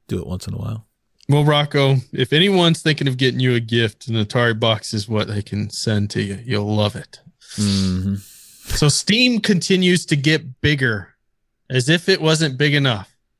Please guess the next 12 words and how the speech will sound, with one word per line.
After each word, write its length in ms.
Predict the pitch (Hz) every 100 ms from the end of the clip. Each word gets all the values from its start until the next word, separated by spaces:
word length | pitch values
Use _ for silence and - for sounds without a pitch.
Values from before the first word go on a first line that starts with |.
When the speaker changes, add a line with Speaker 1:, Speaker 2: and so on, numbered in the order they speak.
| _ _ _ _ -
Speaker 2:
and 140 | 123
has 120 | 131 127
broken 440 | 151 160 170 160
another 460 | 139 135 143 165 165
record 420 | 139 131 - 139
of 80 | 127
concurrent 500 | - 123 - 131 127
users 480 | - 120 110 120 113
at 120 | 110
seventeen 920 | - - 143 165 156 - 139 135 131 -
point 340 | - 131 127
six 640 | - - - 135 - -